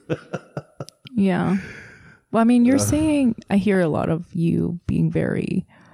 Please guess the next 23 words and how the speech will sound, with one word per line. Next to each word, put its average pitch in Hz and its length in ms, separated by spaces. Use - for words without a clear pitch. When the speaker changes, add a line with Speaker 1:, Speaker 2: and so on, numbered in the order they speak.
Speaker 2:
generous 156 400
to - 120
these 196 280
people 302 540
and, 175 260
like, 156 200
rationalizing 220 880
and 190 100
understanding, 185 720
but - 220
yeah, 226 240
like, 170 260
if 180 140
you 185 100
really 180 240
think 202 200
about 165 220
it, 160 80
that's, - 220
like, 196 180
s-, - 400
so 185 1080
beyond 175 880